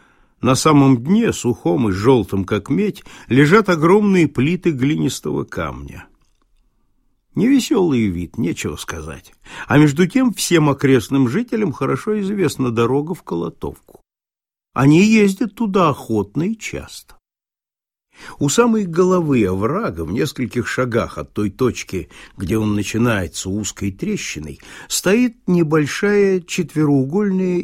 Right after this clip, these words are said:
избушка. Стоит одна, отдельно от других. Она крыта соломой с трубой. Одно окно, словно зоркий глаз, обращено к оврагу, и в зимние вечера, освещенное изнутри,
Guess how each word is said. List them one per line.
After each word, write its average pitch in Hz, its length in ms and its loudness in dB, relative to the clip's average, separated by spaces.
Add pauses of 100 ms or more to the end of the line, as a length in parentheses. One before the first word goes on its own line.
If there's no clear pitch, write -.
(120)
избушка. 113 840 -8 (560)
Стоит 175 460 0
одна, 131 540 -2 (240)
отдельно 120 640 -2
от 151 120 -10
других. - 600 -12 (760)
Она 185 240 2
крыта 220 380 0
соломой 143 720 2
с - 120 -20
трубой. 110 640 -2 (800)
Одно 135 400 4
окно, 156 420 2
словно 147 400 2
зоркий 143 440 4
глаз, 131 500 0
обращено 123 720 0
к - 100 -10
оврагу, 208 600 -2 (200)
и 170 160 2
в 160 40 0
зимние 214 440 2
вечера, 190 540 0
освещенное 104 1040 0
изнутри, 131 580 -2